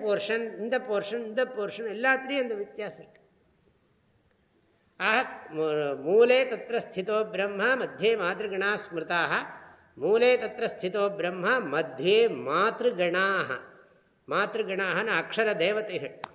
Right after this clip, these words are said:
மாத்ருகணா ஸ்மிருதாக, குக்ஷௌ து, குக்ஷௌனா வயிற்றுக்குள்ள, இந்த குடத்துக்குள்ள, சாகரா சர்வே, சாகரா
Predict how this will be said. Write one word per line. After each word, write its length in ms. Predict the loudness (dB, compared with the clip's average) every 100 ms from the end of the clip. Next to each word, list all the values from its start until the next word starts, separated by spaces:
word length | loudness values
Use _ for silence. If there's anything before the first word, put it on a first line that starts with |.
| _ 0
மாத்ருகணா 580 | 0 0 -2 0 0 0 -2
ஸ்மிருதாக, 520 | -8 -4 0 0 0 -4 -6 -16 -20 -20 _ -4
குக்ஷௌ 480 | -4 -2 4 8 8 8
து, 80 | 2 -2 -4
குக்ஷௌனா 440 | -2 2 4 4 2
வயிற்றுக்குள்ள, 500 | 2 0 0 -2 -2 -4 -10 -16
இந்த 140 | -8 -2
குடத்துக்குள்ள, 420 | 0 0 -4 -8 -12 -20 -20 _
சாகரா 600 | -8 2 4 6 8 8 8 4 0
சர்வே, 440 | 0 2 2 2 2 -2 -16 -20 -20 _ _ _ _
சாகரா 560 | -6 0 2 2 2 2